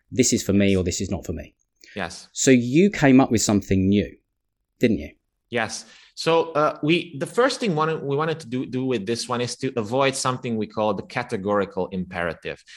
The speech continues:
Speaker 2: And this is basically fancy talk for, "Hey, I've heard that before." And I know that if, if the topic of strategic alliances, especially, like, a conference that's about strategic alliances comes up,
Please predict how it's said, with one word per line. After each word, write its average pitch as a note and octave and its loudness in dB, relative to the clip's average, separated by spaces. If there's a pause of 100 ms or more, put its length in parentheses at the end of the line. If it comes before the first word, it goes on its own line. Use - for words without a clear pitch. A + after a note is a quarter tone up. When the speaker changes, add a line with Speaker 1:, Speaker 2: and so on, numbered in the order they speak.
(120)
Speaker 2:
And A2+ -2
this D#3 2
is D3 0
basically C3+ 0
fancy B2 -4
talk G#2 -2
for, G2 -2
"Hey, D3 2
I've B2 0
heard A2+ -2
that F#2 -6
before." D#2 -10 (300)
And C3 -2 (340)
I D3 0
know E3 4
that A#2+ 0 (800)
if, - -4
if C3+ -4
the C#3+ 0
topic G3+ 0
of D#3 0
strategic D3+ -6
alliances, A#2+ 0
especially, A3+ 4
like, C#3+ 2
a - -4
conference C3 -4
that's - -8
about A2+ 0
strategic A2+ -6
alliances G#2 0
comes A2+ -2
up, G#2+ 0